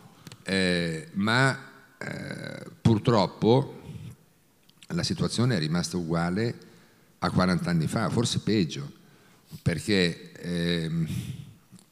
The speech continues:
eh, Roma ha una capienza di ottomila persone e oggi, eh, determinati spettacoli,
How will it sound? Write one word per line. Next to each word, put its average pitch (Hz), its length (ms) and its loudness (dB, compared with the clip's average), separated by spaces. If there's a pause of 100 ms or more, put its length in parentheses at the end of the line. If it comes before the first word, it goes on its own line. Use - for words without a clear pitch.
(180)
eh, - 880 -16
Roma 107 540 4
ha 90 120 0
una 92 160 2
capienza 92 520 0
di 82 120 0
ottomila 80 460 -2
persone 80 680 -4 (920)
e 104 180 -2
oggi, 120 800 2
eh, 87 520 -2
determinati 95 720 2
spettacoli, 107 920 2